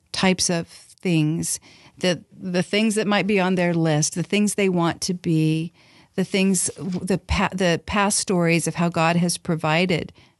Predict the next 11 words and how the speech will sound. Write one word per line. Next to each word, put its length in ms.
all 220
of 140
these. 320
You 140
know, 160
when 240
you 100
talk 280
about 300
children's 580
gr-, 140